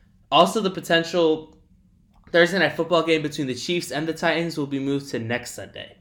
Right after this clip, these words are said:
So anyway, just needed to get that out of the way. But anyway, let's get into this game. Battle of the undefeateds. The Bills are four and oh, like I mentioned earlier, and the Titans are three and oh. The Titans have a twenty-seven and seventeen all-time record against the Bills.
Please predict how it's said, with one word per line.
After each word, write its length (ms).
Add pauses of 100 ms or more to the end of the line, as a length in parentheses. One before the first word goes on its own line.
(340)
So 240
anyway, 320
just 160
needed 200
to 60
get 200
that 160
out 100
of 80
the 60
way. 80
But 160
anyway, 260
let's 140
get 180
into 220
this 200
game. 300 (800)
Battle 400
of 80
the 80
undefeateds. 920 (280)
The 120
Bills 260
are 80
four 340
and 120
oh, 100
like 180
I 60
mentioned 340
earlier, 260
and 120
the 40
Titans 460
are 60
three 240
and 100
oh. 60 (720)
The 80
Titans 400
have 140
a 80
twenty-seven 1000
and 120
seventeen 600
all-time 500
record 300
against 280
the 80
Bills. 560